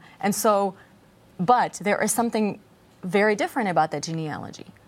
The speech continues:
because there is one person within that genealogy that did not die, and that's Enoch.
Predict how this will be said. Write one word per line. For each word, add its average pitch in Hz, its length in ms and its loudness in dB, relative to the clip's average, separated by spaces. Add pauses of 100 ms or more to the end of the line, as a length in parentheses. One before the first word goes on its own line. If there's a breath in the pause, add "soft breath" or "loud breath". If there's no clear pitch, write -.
(140)
because 208 240 -2
there 220 140 2
is 185 100 -4
one 226 240 0
person 240 360 -4
within 180 240 -4
that 151 160 -4
genealogy 156 480 -8
that 151 180 -10
did 156 160 -6
not 175 320 -6
die, - 320 -10 (1080)
and 185 120 0
that's 170 200 0
Enoch. 196 500 -4